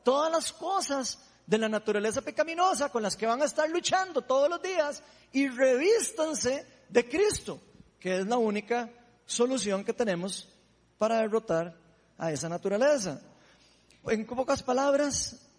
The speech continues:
que nos llenemos de Cristo, que nos llenemos de su Espíritu Santo. Vamos a tener que hacer algún tipo de esfuerzo para lograr hacer esto.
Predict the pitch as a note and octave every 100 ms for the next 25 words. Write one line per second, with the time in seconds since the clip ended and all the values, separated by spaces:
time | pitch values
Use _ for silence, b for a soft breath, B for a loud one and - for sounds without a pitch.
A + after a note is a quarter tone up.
0 | _ _ _ _ - F3+ F3+ C3 F3 D#3+
1 | G3 F#3+ D3 B2 - A#2+ - - - _
2 | b b b - F3 F3+ D3 F3 G#3+ A#3
3 | E3+ C#3 C#3 - D#3+ D#3+ F3+ F#3 B3 B3+
4 | - - b b b b b b b b
5 | b - E3 A#3+ C#4 C4 A#3 D4 D4 -
6 | D#3 C3+ - _ D3 - G#3 A#3 - F#3+
7 | F#3 B3+ - C4+ - C#4+ A#3 F3 A3+ D4
8 | D4 G#3+ D#3+ D3 C#3+ B2+ C3 C3 C#3+ C3+
9 | -